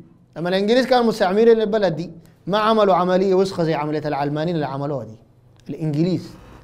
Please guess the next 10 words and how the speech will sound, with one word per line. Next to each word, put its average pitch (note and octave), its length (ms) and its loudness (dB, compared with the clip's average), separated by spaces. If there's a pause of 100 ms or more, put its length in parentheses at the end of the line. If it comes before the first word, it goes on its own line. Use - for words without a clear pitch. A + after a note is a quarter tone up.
الكفرة C3 540 -2 (300)
ما D#3+ 100 2
عملوا E3+ 340 -2
زي A#2 160 -8
ده. - 100 -18 (1700)
شوف G#3+ 160 2
الناس A3+ 200 8
اللي A3+ 160 8
يوصلونا F#3+ 520 6
مرحلة D3+ 380 0